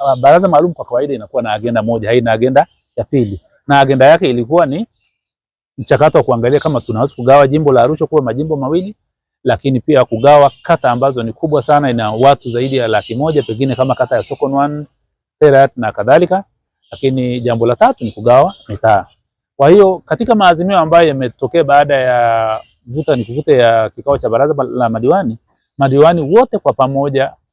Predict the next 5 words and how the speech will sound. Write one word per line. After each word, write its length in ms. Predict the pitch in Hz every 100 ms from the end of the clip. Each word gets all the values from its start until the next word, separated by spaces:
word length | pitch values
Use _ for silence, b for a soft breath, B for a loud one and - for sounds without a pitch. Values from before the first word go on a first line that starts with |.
| _ -
wameazimia 680 | 147 143 127 117 127 143 127
kwamba 420 | 139 139 135 135 - _
jimbo 300 | 123 175 160
la 120 | 143 117
Arusha 440 | 143 151 165 151